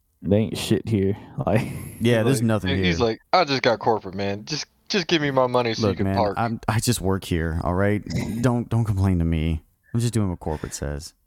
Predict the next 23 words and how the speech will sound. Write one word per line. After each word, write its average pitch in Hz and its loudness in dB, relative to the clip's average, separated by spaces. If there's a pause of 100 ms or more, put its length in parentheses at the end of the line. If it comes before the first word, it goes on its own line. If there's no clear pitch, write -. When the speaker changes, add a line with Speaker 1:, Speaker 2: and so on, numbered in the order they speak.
Speaker 1:
I'm 90 0
Speaker 2:
Um, 85 0
Speaker 1:
just - -2
Speaker 3:
Speaking 160 0
of 104 0
which, 95 -4
how 143 4
Speaker 2:
yeah. 156 2
Speaker 3:
many 139 4
of 123 2
us 123 2
paid? 120 0 (180)
Speaker 2:
Nope, 135 0 (400)
didn't 123 2
pay. 95 0 (420)
My 107 2
Speaker 3:
Didn't 110 -2
pay? 110 0
Speaker 2:
influence 127 2
is 98 0
way 117 0
too 117 0
high. 95 0